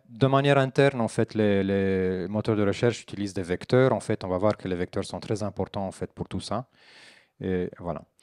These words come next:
Et ça, c'est la première étape. Donc, vous avez vu dans l'image de tout à l'heure avec l'historique, il y avait Google à un moment donné qui est intervenu avec un petit personnage qui s'appelle bert.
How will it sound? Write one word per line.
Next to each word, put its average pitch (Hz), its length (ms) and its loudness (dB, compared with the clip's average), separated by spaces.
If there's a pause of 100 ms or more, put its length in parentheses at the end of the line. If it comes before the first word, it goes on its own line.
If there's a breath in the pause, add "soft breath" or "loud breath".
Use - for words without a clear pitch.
(840 soft breath)
Et 127 80 2
ça, 160 160 4
c'est 180 140 0
la 170 100 8
première 151 320 4
étape. 123 300 4
Donc, 98 100 -4
vous 104 160 0
avez 117 140 6
vu 117 160 2
dans 117 100 2
l'image 110 320 0
de 104 80 -6
tout - 180 -6
à 104 60 4
l'heure 107 140 2
avec 95 240 0
l'historique, 123 480 2
il - 0 -
y - 40 2
avait 107 180 4
Google 117 340 4
à 107 60 4
un - 20 0
moment 98 200 -2
donné 104 220 0
qui - 140 -8
est 95 40 -2
intervenu 101 460 -2
avec 101 240 2
un 98 100 -4
petit - 160 -14
personnage 110 460 -2
qui - 80 -16
s'appelle 95 320 -2
bert. 110 280 2